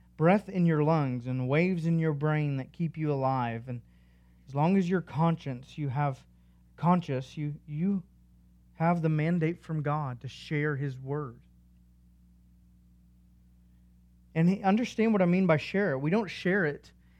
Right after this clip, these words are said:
as a suggestion. We don't share it as an object of discussion. We don't share it as an object of criticism or an object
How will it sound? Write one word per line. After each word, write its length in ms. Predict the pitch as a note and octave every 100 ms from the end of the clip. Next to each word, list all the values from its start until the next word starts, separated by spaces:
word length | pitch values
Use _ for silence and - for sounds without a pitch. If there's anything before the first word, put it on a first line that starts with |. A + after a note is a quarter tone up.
| _
as 140 | E3 D#3+
a 80 | E3
suggestion. 840 | - D3+ C3+ F#3 G3+ - D3 A#2+ - _ - _ _ _ _ _ _ _ _ _ _ _ _ _ _ _ - - _ -
We 140 | D#3+
don't 120 | G3
share 360 | G#3 - G#3+ G3
it 80 | F3
as 180 | F3 E3
an 80 |
object 440 | F3 E3+ E3+ E3+ E3
of 180 | E3+ - - - -
discussion. 760 | E3+ E3+ - A3 - D#3 D3 D3 _ _ _ _ _ _ _ _ _ _ _ _ - - - -
We 80 | D#3
don't 140 | F3+
share 300 | - F#3+ F#3
it 60 | F3+
as 120 | E3
an 80 | F3+
object 380 | F3 E3 E3+
of 100 | D#3+
criticism 580 | - A3+ A#3 A#3 A#3+ A#3
or 80 | G#3+
an 60 | F#3
object 400 | F3+ F3+ G3+